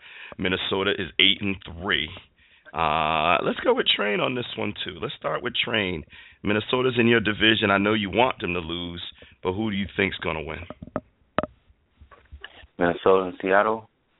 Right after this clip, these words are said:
Speaker 1: Yep.
Speaker 2: Um, stronger defense prevail. I'm gonna take Minnesota. I'm gonna take, I'm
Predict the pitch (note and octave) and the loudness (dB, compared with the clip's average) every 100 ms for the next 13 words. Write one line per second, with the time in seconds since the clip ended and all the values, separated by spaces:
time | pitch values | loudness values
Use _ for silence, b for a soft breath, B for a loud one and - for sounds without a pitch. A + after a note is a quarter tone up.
0 | _ _ - F#2 - _ _ _ _ - | _ _ 2 2 2 _ _ _ _ -8
1 | - - _ _ D#2 D#2+ D#2 D#2 D2+ C#2+ | -8 -8 _ _ -4 -2 0 -2 -6 -14
2 | C#2+ _ - - _ _ _ _ _ _ | -20 _ -20 -20 _ _ _ _ _ _
3 | _ _ _ _ _ _ _ _ _ _ | _ _ _ _ _ _ _ _ _ _
4 | _ _ - - _ C#5 _ _ _ _ | _ _ -14 -14 _ _ _ _ _ _
5 | _ - - _ - - E2+ E2 D2 E2 | _ -18 -18 _ -8 -4 -2 -4 -4 -4
6 | - E2 - D#2 D#2 E2+ E2 D#2+ D#2 _ | -4 -8 -8 -4 2 4 4 0 -6 _
7 | _ _ _ _ _ _ _ E2+ F2 - | _ _ _ _ _ _ _ -6 0 2
8 | F#2 F2 E2+ D#2+ - D2+ C2+ - F#2 F2+ | 0 -2 -6 -8 -2 -2 -2 -6 -6 -4
9 | F2+ E2 | -6 -6